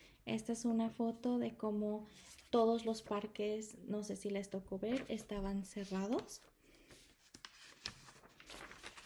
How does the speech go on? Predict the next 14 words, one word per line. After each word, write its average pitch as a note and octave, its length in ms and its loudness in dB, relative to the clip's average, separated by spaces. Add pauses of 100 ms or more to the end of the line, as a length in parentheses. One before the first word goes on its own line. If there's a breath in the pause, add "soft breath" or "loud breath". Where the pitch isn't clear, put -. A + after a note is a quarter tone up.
(1900 loud breath)
Necesitamos C#4 880 6
usar B3+ 420 4
cubrebocas B3 1000 6
cuando A#3 320 6
salimos A#3 640 4
de B3 180 2
casa. F#3+ 440 -2 (580 soft breath)
Nuestros A#3 460 2
adultos A#3+ 500 4
especiales B3 800 4
pueden A3+ 380 4
mantenernos A3 960 2
en A3 180 2
casa. G3 460 -2